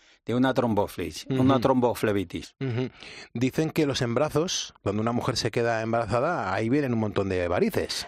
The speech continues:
Speaker 1: No, esas varices estaban antes del embarazo. Lo que
Speaker 2: Ah.
Speaker 1: ocurre es que con el embarazo se dificulta un poco la, el retorno, ¿no? Se comprime la vena cava inferior, la que van a dena-, drenar la safena y todas las otras venas, y entonces se incrementan más. Pero lo normal es que esa mujer a los dos o tres meses de haber dado a luz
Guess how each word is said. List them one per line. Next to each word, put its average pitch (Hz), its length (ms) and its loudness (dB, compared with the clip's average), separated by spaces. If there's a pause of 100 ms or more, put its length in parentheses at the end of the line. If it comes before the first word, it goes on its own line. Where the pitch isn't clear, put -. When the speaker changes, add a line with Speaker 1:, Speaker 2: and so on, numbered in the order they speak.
(100)
Speaker 1:
No, 131 300 0
esas 120 220 2
varices 147 380 2
estaban 143 360 2
antes 135 340 2
del 113 200 2
embarazo. 113 640 0
Lo 117 160 2
que 117 60 2
Speaker 2:
Ah. 113 60 4
Speaker 1:
ocurre 143 260 2
es 139 80 -2
que 151 100 2
con 135 140 2
el 135 80 2
embarazo 135 340 0
se 151 100 0
dificulta 123 480 0
un 117 100 -2
poco 131 260 0
la, 120 240 0
el 110 60 -6
retorno, 120 460 0
¿no? 131 80 0
Se 123 200 -2
comprime 117 400 0
la 113 80 2
vena 113 240 0
cava 117 240 0
inferior, 127 340 0
la 117 80 0
que 101 80 -4
van 107 200 -2
a 107 280 -2
dena-, 110 540 -2
drenar 107 260 -2
la 107 140 -2
safena 113 360 -2
y 101 40 -4
todas 117 200 0
las 110 100 2
otras 123 200 -4
venas, 160 300 0 (340)
y 127 80 2
entonces 156 320 2
se 175 80 4
incrementan 135 580 2
más. 110 200 2
Pero 113 160 2
lo 113 100 2
normal 123 360 2
es 139 40 -4
que - 80 -6
esa 135 160 0
mujer 123 320 0
a 110 60 2
los 110 180 -2
dos 127 220 0
o 127 80 0
tres 117 180 0
meses 110 240 0
de 104 80 2
haber 120 160 2
dado 123 220 2
a - 40 0
luz 135 220 2